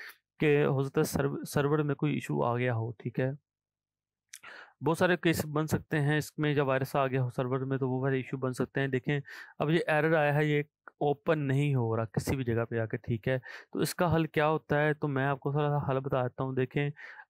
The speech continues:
जब आप एक सर्वर पे काम कर रहे होते हैं तो आपके पास ये वाला फोल्डर ऑटोमेटिक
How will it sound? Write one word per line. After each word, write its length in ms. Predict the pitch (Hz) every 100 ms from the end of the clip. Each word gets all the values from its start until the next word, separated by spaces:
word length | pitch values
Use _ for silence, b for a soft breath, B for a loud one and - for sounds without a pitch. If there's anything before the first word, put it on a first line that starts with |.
| -
जब 280 | 127 147 160 -
आप 320 | 151 147 -
एक 280 | 160 156 - -
सर्वर 380 | - 139 139 165
पे 140 | 175
काम 280 | - 143 143
कर 200 | 151 135
रहे 100 | 151
होते 240 | 143 -
हैं 120 | 139
तो 120 | 139 -
आपके 520 | - 131 135 - 151
पास 360 | - 143 135
ये 200 | 120 127
वाला 380 | 135 131 135 147 - b b b _ _ _
फोल्डर 420 | - 135 131 160 165 _ _ _ _ -
ऑटोमेटिक 560 | 135 - 143 135 160